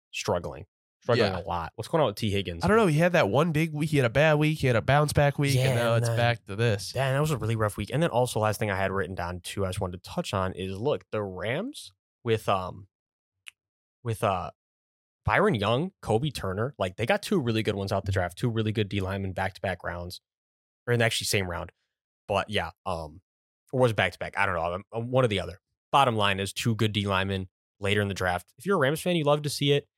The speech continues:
Speaker 1: And then last thing too, uh, back to the Bengals. Trey Hendrickson's just going ballistic, as he
Speaker 2: Yeah.
Speaker 1: has been. So I'll leave it at that. Yeah, that's my analysis of that one.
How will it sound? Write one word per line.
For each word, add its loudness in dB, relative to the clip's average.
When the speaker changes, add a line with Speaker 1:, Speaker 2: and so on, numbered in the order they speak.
Speaker 1:
And -2
then 2
last 2
thing -2
too, 0
uh, 2
back 0
to -8
the 0
Bengals. -4
Trey 2
Hendrickson's -2
just -6
going -2
ballistic, -6
as 6
he 6
Speaker 2:
Yeah. 4
Speaker 1:
has 0
been. -8
So -6
I'll 0
leave 0
it 0
at -2
that. 2
Yeah, 0
that's -2
my 4
analysis 2
of -10
that 2
one. -4